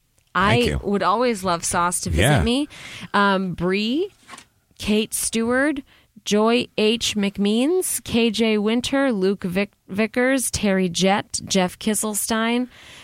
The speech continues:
Speaker 1: Maddie Gann, Sophie Hovis, Keith, Ed Gray, Caitlin Morgan, Kevin Bartlett, Amanda Ty, Mariah Dornberger,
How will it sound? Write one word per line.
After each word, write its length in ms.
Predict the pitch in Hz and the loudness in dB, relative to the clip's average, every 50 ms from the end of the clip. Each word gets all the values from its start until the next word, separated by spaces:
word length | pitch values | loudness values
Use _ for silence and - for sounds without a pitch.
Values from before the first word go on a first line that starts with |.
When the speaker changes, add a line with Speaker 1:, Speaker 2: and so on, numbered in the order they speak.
| - _ _ | -20 _ _
Speaker 1:
Maddie 360 | - 196 196 196 202 208 202 185 | 0 2 2 4 2 2 0 0
Gann, 440 | - 220 220 226 233 233 233 233 226 | 0 0 2 2 2 2 2 0 0
Sophie 440 | - - 196 170 165 - - 170 180 | 0 0 0 0 0 -2 -2 -2 0
Hovis, 580 | 185 202 202 202 190 196 196 196 185 - - - | 2 2 2 2 2 2 0 0 0 -2 -6 -6
Keith, 480 | - - 247 247 247 254 240 - - - - - - - - - _ _ | -6 -2 0 2 2 2 0 -4 -12 -20 -20 -20 -20 -20 -20 -20 _ _
Ed 280 | - 214 220 220 196 190 | 0 2 2 2 0 -2
Gray, 380 | - 214 220 220 220 226 220 208 | 0 2 2 4 4 2 0 0
Caitlin 380 | - 226 214 - 107 190 196 | 0 -2 -2 0 0 0 0
Morgan, 440 | 196 196 196 202 202 190 208 208 208 | 2 2 2 0 0 0 0 0 0
Kevin 360 | 196 - 202 185 170 175 175 | 0 0 -2 0 2 0 0
Bartlett, 400 | 165 - 175 170 - - 185 - - | 2 2 0 0 2 0 -2 0 0
Amanda 400 | - 185 180 165 160 160 165 160 | -2 0 0 0 0 -2 -4 -4
Ty, 440 | - - - 202 202 196 190 190 | -6 -4 -2 0 0 0 0 0
Mariah 400 | 180 170 160 160 160 156 151 151 156 | 0 0 -2 -2 0 0 0 -2 -2
Dornberger, 760 | - 185 202 208 220 220 202 214 208 202 196 202 208 208 208 | 0 0 0 0 0 0 0 0 0 0 0 0 0 0 -2